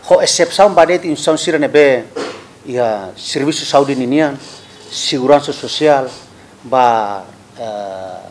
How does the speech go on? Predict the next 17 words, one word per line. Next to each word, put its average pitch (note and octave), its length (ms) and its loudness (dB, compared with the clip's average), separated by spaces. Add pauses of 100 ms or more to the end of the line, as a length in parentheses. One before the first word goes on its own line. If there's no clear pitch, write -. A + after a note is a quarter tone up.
(180)
necessidade D3+ 600 2
logística, C3 560 0
apoio C#3+ 240 0
logístico C3+ 440 -4
ninian, D3 340 -2 (520)
maka - 220 -2
precisa C#3+ 560 0 (420)
ia C#3+ 120 0
mudança D3 420 4
de C#3 80 2
número, F3 440 -2 (280)
husi D3 160 -6
tina C#3+ 240 0
nida C3+ 180 0
ba B2+ 100 4
tina A2+ 200 -6
selok. G2 240 -6